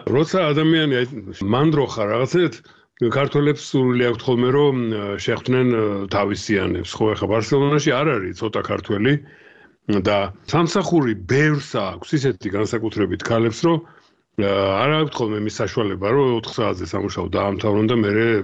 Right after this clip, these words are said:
შეხვდნენ ერთმანეთს და ვთქვათ, ყავა ან ღვინო დალიონ. აი, როგორ არის, რაღაც ის გააქვთ, ეს გაერთიანებული ხართ, რაღაც კავშირები გაქვთ, თუ ქალები იკრიბებით ერთად, თუ რაღაც, აი, ამას თუ ახერხებთ, იმიტომ რომ ერთბედ ქვეშ ახართ, ასე ვთქვათ, ხო?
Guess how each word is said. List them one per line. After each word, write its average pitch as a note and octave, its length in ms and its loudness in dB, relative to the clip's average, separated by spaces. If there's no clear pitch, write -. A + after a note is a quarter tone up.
შეხვდნენ F2+ 460 -2
ერთმანეთს G2 480 0
და B2+ 100 0
ვთქვათ, G#2 320 -2
ყავა F#2+ 400 0
ან F#2+ 140 0
ღვინო G2 300 2
დალიონ. F#2+ 400 -2
აი, A2+ 180 2
როგორ G3 300 4
არის, D3 160 2
რაღაც C3+ 300 0
ის B2 180 -6
გააქვთ, A#2 460 0
ეს G#2+ 120 -4
გაერთიანებული A2+ 1000 2
ხართ, A2+ 300 0
რაღაც F#2 260 -2
კავშირები A2 600 0
გაქვთ, A2+ 340 0
თუ C#3+ 160 2
ქალები C3 420 0
იკრიბებით B2+ 640 0
ერთად, B2 360 0
თუ - 100 -4
რაღაც, A2+ 180 0
აი, B2 180 0
ამას D#3+ 220 2
თუ - 120 -4
ახერხებთ, A2 500 -2
იმიტომ A2 260 0
რომ F#2 140 0
ერთბედ D#3 580 0
ქვეშ C#3+ 300 -4
ახართ, G2+ 380 -6
ასე F2+ 220 -10
ვთქვათ, E2 320 -12
ხო? A#2 180 0